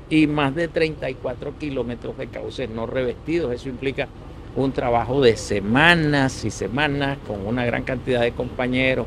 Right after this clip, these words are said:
personal importante y además, eh, ocupar, eh, la maquinaria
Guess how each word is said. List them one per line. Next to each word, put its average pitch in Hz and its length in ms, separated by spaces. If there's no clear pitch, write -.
personal 117 440
importante 117 680
y 139 160
además, 127 440
eh, 117 520
ocupar, 113 640
eh, 117 220
la 113 140
maquinaria 113 580